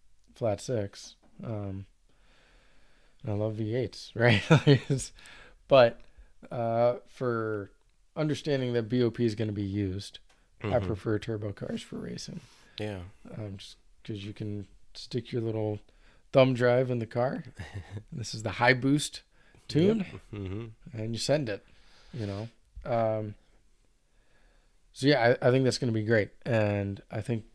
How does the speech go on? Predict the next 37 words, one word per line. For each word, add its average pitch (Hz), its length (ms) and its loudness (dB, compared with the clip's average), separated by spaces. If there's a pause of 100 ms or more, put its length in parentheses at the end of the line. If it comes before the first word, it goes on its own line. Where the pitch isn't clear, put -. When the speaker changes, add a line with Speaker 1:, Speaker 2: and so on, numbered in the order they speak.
(100)
Speaker 1:
with 135 220 -4
the - 60 -10
Super 123 300 -4
bringing 113 260 0
a 101 40 -2
new 110 260 -2
car 107 500 0
to 101 760 -2 (1120)
imsa, 143 360 4
I 139 60 4
think 123 140 2
it's 113 100 -2
gonna 120 180 2
do 113 140 2
really 117 220 6
well 117 200 4
next 92 300 -4
year. - 220 -10 (160)
Speaker 2:
Yeah. 101 180 -8 (600)
Speaker 1:
Um, 104 520 -2 (720)
Speaker 2:
Yeah, 107 260 -2
no, 117 340 -4
we 131 100 0
were 110 100 2
talking 98 300 0
about 92 140 0
before, 90 360 -6
kinda, 87 400 -6 (720)
whenever 95 400 -2
a 85 100 -2
new 95 240 2
car 90 240 2
shows 87 320 -6
up, 82 260 -8
they're, 82 440 -8 (440)
they're 139 100 -12
kinda 107 520 -2